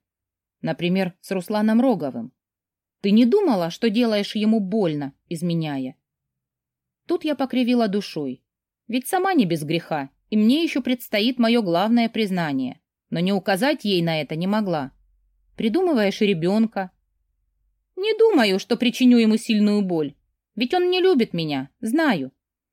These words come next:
Нам просто обоим удобен этот брак, понимаешь? Нет, я покачала головой. Хотя уверенность Карины, что Руслан ее не любит, слегка облегчила мою душевную боль. И тем более не понимаю, зачем была вся эта ложь с беременностью.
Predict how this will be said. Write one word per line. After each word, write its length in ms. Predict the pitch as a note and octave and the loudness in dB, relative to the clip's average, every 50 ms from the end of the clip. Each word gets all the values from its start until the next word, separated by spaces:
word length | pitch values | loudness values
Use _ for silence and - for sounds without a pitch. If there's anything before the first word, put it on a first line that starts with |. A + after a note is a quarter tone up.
| _ _ _ _ _ _ | _ _ _ _ _ _
Нам 200 | - B3 D4 D#4+ | 0 2 2 2
просто 340 | C4+ - F#4+ G#4+ - - F4 | 2 2 0 -2 0 -2 -2
обоим 480 | D#4 - B3 G#3+ A#3 D4+ F4 E4+ D4 B3 | 0 0 0 0 2 2 2 4 4 4
удобен 400 | A3+ G3 A#3 D4+ C4+ C4 A#3 G3+ | 4 4 2 2 2 2 2 2
этот 220 | G3+ - A#3 G3+ | 0 -2 -2 -2
брак, 320 | E3 E3 D#3 D3+ D3 _ _ | -2 -2 -2 -2 -4 _ _
понимаешь? 640 | - G3 G#3 A#3 B3+ F4 F4+ C#4+ F3+ - - - _ _ _ _ _ _ _ _ _ _ _ _ _ - | -2 2 4 4 4 4 2 0 -2 -4 -8 -18 _ _ _ _ _ _ _ _ _ _ _ _ _ -8
Нет, 420 | - - F#3 F#3 F#3 G3 - _ _ _ _ _ _ _ _ _ - | -6 -4 -2 -2 -2 -4 -6 _ _ _ _ _ _ _ _ _ -8
я 160 | - E3 D#3+ | -6 -6 -4
покачала 480 | - - - - E3 - E3 D#3+ D#3+ D#3 | -4 -6 -6 -6 -6 -4 -4 -4 -4 -4
головой. 560 | D3+ D#3+ D#3+ D#3 D#3 D3 D3 D3 C#3 C#3 _ _ _ _ | -4 -4 -4 -2 -4 -4 -4 -6 -8 -8 _ _ _ _
Хотя 300 | _ - G3 F#3 G3+ G3+ | _ -6 -4 -2 0 0
уверенность 480 | G3+ G3+ G#3 G#3+ G3+ G3 G3 F#3+ - - | 2 2 2 2 2 2 0 -2 -4 -2
Карины, 480 | - G#3 G3+ B3 D#4 D#4+ G#3+ D#3+ C#3 - | 0 0 0 2 2 2 2 0 -2 -10
что 220 | - - - F3+ | -12 -6 -4 -4
Руслан 340 | F3+ F#3 - G#3 F#3+ F3+ F3 | -4 -2 -2 0 0 0 0
ее 180 | E3+ E3 E3+ | 0 0 0
не 140 | E3+ F3 F3 | 0 -2 -2
любит, 340 | F3 E3+ D#3+ C3 C3+ C3 - | 0 -2 -2 -4 -6 -8 -8
слегка 400 | - F#3 F3 E3+ - - D#4+ F4+ | -6 -6 -6 -6 -2 -2 -2 0
облегчила 600 | - B3 B3 C#4 C4+ - - - D#4 D4 B3 F#3+ | 2 2 2 2 0 -4 -6 -4 -2 0 0 0
мою 220 | E3+ E3 D#3+ D#3 | 0 0 -2 -2
душевную 540 | D3+ D#3 D3+ - E3+ D#3+ C#3 D3+ D#3+ D#3 D#3 | -4 -6 -6 -4 -4 -4 -4 -4 -6 -6 -6
боль. 300 | D3+ C#3 C#3+ C3+ B2+ C3+ _ _ _ _ _ _ _ _ _ _ _ _ _ _ _ _ _ _ - | -6 -6 -6 -6 -6 -8 _ _ _ _ _ _ _ _ _ _ _ _ _ _ _ _ _ _ -12
И 100 | G3+ F#3 | -8 -2
тем 200 | - A3 G#3+ G3+ | 0 2 2 2
более 280 | B3 D#4 D4 C4+ B3 | 2 2 2 2 2
не 120 | A3+ G#3 F#3+ | 2 2 0
понимаю, 640 | - G3 F#3+ F#3 F3+ F#3 F3 D#3 D3 C3+ B2+ C#3+ _ _ - | 0 -2 -2 0 0 0 -2 -2 -2 -4 -6 -8 _ _ -8
зачем 400 | - F3 G3+ - - E4+ E4 C4+ | -4 -4 -4 -2 -2 0 0 2
была 200 | C#4+ C#4 C#4 C4+ | 2 2 2 0
вся 240 | B3+ - C#4 C4+ B3+ | 0 0 0 0 0
эта 180 | B3+ B3+ B3+ | 2 2 2
ложь 300 | C4 B3+ C4 B3+ A3 E3+ | 2 4 4 2 0 0
с 40 | - | -4
беременностью. 840 | F3+ F3 A3 A3+ A3+ G3+ E3+ D#3 D3 C#3+ C3+ - _ - A#2+ A#2 | -4 -2 0 0 2 0 0 -2 -4 -6 -8 -10 _ -18 -16 -16